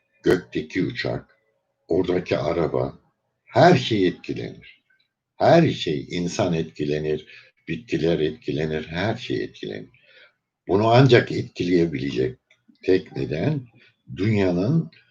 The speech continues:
hızında ani değişiklik yaratan bir şeyin olması. Biz de buna zaman dedik. Ama zaman saatin dilimlerini değiştirmez.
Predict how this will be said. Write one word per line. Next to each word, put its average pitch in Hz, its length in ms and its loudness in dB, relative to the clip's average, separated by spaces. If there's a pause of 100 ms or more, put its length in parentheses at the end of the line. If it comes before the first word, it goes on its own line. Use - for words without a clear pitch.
(1160)
hızında 104 880 0 (720)
ani 113 320 4
değişiklik 87 640 0
yaratan 85 720 0 (340)
bir 98 120 -4
şeyin 98 520 2
olması. 117 600 -6 (560)
Biz 87 200 -6
de 80 320 0
buna 69 220 -2
zaman 82 420 0
dedik. - 160 -10 (540)
Ama 76 260 0
zaman 87 600 4 (600)
saatin 90 920 0 (1080)
dilimlerini 90 760 2
değiştirmez. 82 720 -4